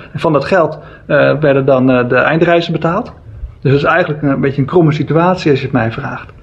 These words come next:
En, eh, en ook een huisarts, hè, die, die, ik heb er gewoond een huisarts om te vragen, "Hoeveel uur heeft u les gehad over voeding en gezondheid?"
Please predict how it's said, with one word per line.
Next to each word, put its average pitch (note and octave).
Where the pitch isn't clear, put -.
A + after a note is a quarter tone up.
En, B2+
eh, B2
en D#3
ook D#3
een C#3+
huisarts, E3+
hè, E3
die, F3+
die, D3+
ik D3
heb D3+
er D3+
gewoond D#3
een C#3
huisarts E3
om B2+
te -
vragen, C#3
"Hoeveel E3+
uur F3
heeft D3
u D3+
les D3+
gehad D3+
over D3
voeding D3+
en B2+
gezondheid?" E3